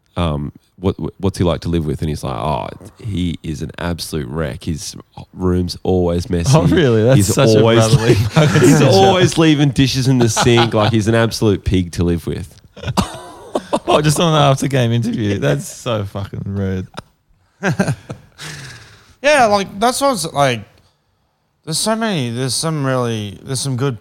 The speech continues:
Speaker 3: good blokes, and then there's
Speaker 2: Mm.
Speaker 3: some just in their own little world, which is
Speaker 2: Yeah.
Speaker 3: fine, you
Speaker 1: Yeah.
Speaker 3: know, like, intense training, and it, it must be a crazy world, you know,
Speaker 1: Yeah.
Speaker 3: like,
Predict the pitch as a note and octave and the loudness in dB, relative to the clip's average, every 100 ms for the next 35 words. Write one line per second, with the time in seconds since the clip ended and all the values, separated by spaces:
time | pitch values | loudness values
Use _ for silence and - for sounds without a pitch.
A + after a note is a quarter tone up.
0 | _ _ _ _ - D3+ A#2 B2+ D3+ D3+ | _ _ _ _ -8 -6 -2 0 0 -2
1 | A2+ - A#2 A#2 A#2+ A#2 A2 B2 B2 A2 | -6 -6 -4 -4 -2 0 0 0 -2 -6
2 | A#2 A2+ A2 G#2+ G#2+ G#2+ G#2+ A2+ C#3 C3+ | -4 -4 -2 -4 -4 -4 -2 -2 -2 -4
3 | A2+ G#2 - A2+ B2 B2+ B2 F#2+ E2+ G#2+ | -6 -10 -6 -4 -4 -4 0 2 0 -2
4 | G2+ - _ _ _ - - _ _ - | -8 -18 _ _ _ -20 -20 _ _ -12
5 | G#2+ - A2 A2 G2+ - - G#2+ G#2 G#2 | -10 -6 -4 -4 -6 -10 -10 -8 -6 -6
6 | G#2 G2 F#2 F#2 C3 B2 C3+ C#3+ F3+ - | -8 -8 -10 -10 -10 -8 -8 -6 -6 -6
7 | C3+ G#2+ A2+ G2+ F#2+ F#2 F2+ G#2+ F#2 F#2 | -6 -6 -4 -4 -4 -6 -6 -6 -8 -8
8 | F#2 F#2+ D2+ G2 F#2+ | -2 0 0 -2 -8